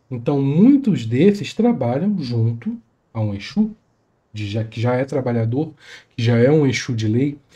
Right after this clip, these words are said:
O Exu da nossa coroa, por exemplo, vamos pegar aí o Tranca, vamos pegar aqui o seu João Caveira da minha, é, eles trabalham, é, é, como trabalhadores da lei. Mas eu não sei dizer pra vocês, eu não sei se o Fernando pode dar essa informação com certeza, quantos eguns trabalham pra eles.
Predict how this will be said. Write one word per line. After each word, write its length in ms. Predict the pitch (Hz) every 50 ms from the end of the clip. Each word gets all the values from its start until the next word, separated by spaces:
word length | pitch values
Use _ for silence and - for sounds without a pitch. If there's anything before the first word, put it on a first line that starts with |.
| - _ _
O 120 | - 170 214
Exu 260 | 208 214 - - 262
da 120 | 233 247
nossa 260 | 214 208 226 220 - 220
coroa, 480 | - - 196 170 185 208 185 120 104 - -
por 80 | 123
exemplo, 500 | 120 117 113 117 143 165 165 165 - 110
vamos 160 | 107 123 147 139
pegar 260 | 139 147 135 139 135
aí 80 | 135
o 100 | 131 120
Tranca, 420 | 117 117 - 127 139 156 151 - 123
vamos 180 | 117 123 123
pegar 260 | 113 135 123 120 127 120
aqui 160 | 113 117 -
o 40 | 110
seu 160 | - 127 117
João 240 | 110 110 113 117 113
Caveira 400 | - 110 104 117 131 135 123 113
da 120 | 113 110
minha, 380 | 113 127 165 175 156 123 110 113 - _ - - - - _ _ _ _
é, 580 | 139 139 143 143 143 139 139 135 135 127 131 -
eles 280 | 143 139 165 214 - -
trabalham, 640 | - 320 330 320 247 185 156 175 196 175 127 113 113 - _ _ _ _ _ _ _ _ _ _ _ _ _ _ _
é, 140 | 135 131 131 131 127 131 123 123 123 120 120 117 117
é, 40 | 113 113 -
como 220 | - 147 151 165 170
trabalhadores 580 | - 190 170 175 175 165 143 135 143 156 170
da 140 | 175 226 262
lei. 300 | 240 175 175 202 202 202 - - - _ _ _ _
Mas 220 | - 175 175 151 151
eu 100 | 190 262
não 180 | 311 311 - -
sei 240 | - - - 175 170
dizer 320 | 139 139 127 113 127 127
pra 140 | - 123 117
vocês, 480 | 110 107 104 - - - 180 208 180 156
eu 80 | 156
não 100 | 143 135
sei 180 | 135 - 135 120
se 100 | 113 -
o 40 | 113
Fernando 400 | - 127 113 113 120 120 117 113
pode 240 | - 120 113 113
dar 120 | 110 120 110
essa 140 | 113 - 117
informação 540 | 110 - 120 110 110 107 107 - - 110
com 140 | 107 - 110
certeza, 480 | 110 - 107 - - - 156 175 175 170
quantos 420 | 175 - 269 262 269 269 294 269
eguns 480 | 302 302 277 202 175 165 190 240 233 -
trabalham 460 | - 277 277 220 196 147 143 147 147
pra 200 | 143 233 262 254 233
eles. 420 | 240 247 196 117 107 - - _